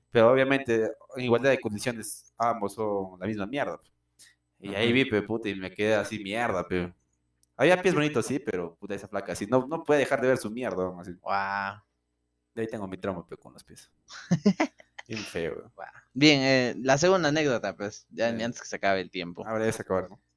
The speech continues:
Speaker 2: Eh, recuerdo que era igual en el poli. Tenía mi, mi, o sea, estaba en taller. En el
Speaker 1: ¿Qué
Speaker 2: taller.
Speaker 1: taller estabas tú?
Speaker 2: En el segundo estaba en me-, eh,
Speaker 1: Mecánico.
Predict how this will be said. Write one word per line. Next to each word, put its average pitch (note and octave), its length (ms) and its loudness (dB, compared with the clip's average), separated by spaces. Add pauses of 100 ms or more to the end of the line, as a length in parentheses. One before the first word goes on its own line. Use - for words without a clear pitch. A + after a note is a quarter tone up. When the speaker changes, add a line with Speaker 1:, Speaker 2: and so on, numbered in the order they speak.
(120)
Speaker 2:
Eh, G2 520 -2
recuerdo C3 440 -2
que G#2 360 -2
era B2+ 280 4
igual D3+ 260 8
en B2 80 10
el A#2 220 4
poli. A2 400 4 (440)
Tenía D3 260 2
mi, G#2+ 340 0
mi, G2+ 440 -4 (400)
o - 100 -14
sea, D3 100 2
estaba F#3 220 8
en C#3+ 80 4
taller. A#2+ 380 2 (560)
En A#2 120 -6
el A2+ 80 -4
Speaker 1:
¿Qué - 40 -16
Speaker 2:
taller. C3 300 6
Speaker 1:
taller F3+ 160 2
estabas D#3+ 260 0
tú? G4 140 -2 (340)
Speaker 2:
En A2 320 -2
el A2 200 -2
segundo E3 380 2
estaba C#3 440 4
en G2 800 -4 (520)
me-, B2+ 260 -4
eh, A2+ 380 -2 (520)
Speaker 1:
Mecánico. C3 440 -6